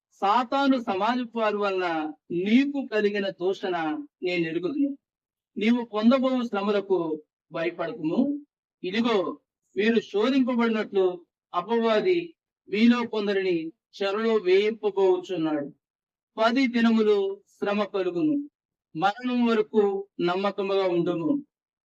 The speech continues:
నేను నీకు జీవ కిరీటం ఇచ్చేదను.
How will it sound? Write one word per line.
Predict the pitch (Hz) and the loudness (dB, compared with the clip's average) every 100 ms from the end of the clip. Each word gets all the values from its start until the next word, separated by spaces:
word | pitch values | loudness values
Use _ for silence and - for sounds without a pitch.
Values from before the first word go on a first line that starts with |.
| - | -6
నేను | 175 202 247 262 262 | -2 0 2 4 6
నీకు | 240 220 220 226 202 202 - _ _ | 6 4 2 0 0 0 -6 _ _
జీవ | 190 208 226 | 0 2 2
కిరీటం | 226 214 208 202 185 | 2 2 2 2 -2
ఇచ్చేదను. | - - 285 | -4 -8 -6